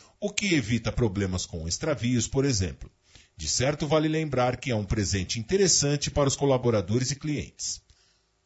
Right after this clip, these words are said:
Toalha de rosto para compor ambientes profissionais e pessoais. Mais do que um presente, a toalha de rosto personalizada pode ser um produto para compor ambientes corporativos ou residenciais.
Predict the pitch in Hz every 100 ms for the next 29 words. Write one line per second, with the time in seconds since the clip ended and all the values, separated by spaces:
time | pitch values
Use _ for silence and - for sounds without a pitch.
0 | _ _ 208 160 185 190 165 104 135 160
1 | 165 - 151 143 131 110 131 123 110 95
2 | 95 151 - - 147 - 110 95 127 131
3 | 139 143 - 127 - - - - _ _
4 | _ 92 98 92 82 90 - 143 202 190
5 | 127 127 - 120 131 143 147 135 110 156
6 | - 127 104 110 82 76 104 107 87 120
7 | 113 - 117 107 101 85 87 - 92 80
8 | - 85 90 82 80 80 95 120 - 151
9 | 139 143 117 101 - 123 151 165 165 165
10 | 160 165 160 180 - - -